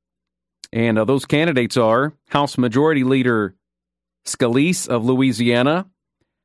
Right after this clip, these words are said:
House Judiciary Committee Chairman Jim Jordan of Ohio, and Republican Study Committee Chairman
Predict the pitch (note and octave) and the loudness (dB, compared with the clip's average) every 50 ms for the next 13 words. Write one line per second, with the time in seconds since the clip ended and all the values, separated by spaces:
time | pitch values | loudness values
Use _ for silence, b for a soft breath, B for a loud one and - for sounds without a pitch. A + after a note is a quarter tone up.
0 | _ - C3 C3 C3+ C3 - C3+ A2 B2+ D3+ C#3 - D3 C3+ C3 B2+ B2+ B2 B2 | _ -2 -2 0 0 -2 -2 -4 -2 -2 -2 0 0 0 0 2 2 2 0 -2
1 | A#2+ - - C#3+ C3 C3+ C3+ B2+ A#2+ - - C3+ C3 B2+ B2+ B2 A#2 A#2 A2+ A2 | -2 -2 -2 0 0 2 2 0 0 0 0 0 2 2 2 0 0 -2 -2 -2
2 | A2 C3 C#3+ C#3+ C#3 B2 G2+ A2 B2+ B2+ C3+ C#3+ D3 D#3+ F3 F3 E3+ - B2 A#2 | -2 0 0 0 0 0 0 0 0 2 2 0 0 -2 -4 -4 -4 -2 0 0
3 | A#2 A#2 G2 - B2 A2 G2 - C#3 D3+ D#3 E3 E3+ E3+ F3 F3 D#3+ - _ _ | 0 0 0 -2 -4 -4 -2 -2 -2 0 0 0 0 0 0 -2 -4 -8 _ _
4 | _ _ _ _ _ _ _ _ _ _ - A#2 A#2+ A#2+ A#2 A2+ G#2 A2 A2+ - | _ _ _ _ _ _ _ _ _ _ -8 -4 -2 -2 0 0 0 -2 -2 0
5 | - C#3 D3 C#3+ D3 - C#3 B2 - - C#3 C3+ C3+ B2+ - C3+ B2+ C3+ C3+ C3+ | 0 0 0 0 0 0 -2 -2 0 0 0 0 0 0 0 0 0 2 0 0
6 | B2 - - C3+ C3+ C3 B2+ B2 C3 B2+ B2 A#2+ A2+ - | -2 -2 -2 0 0 2 2 2 2 2 0 0 -2 -4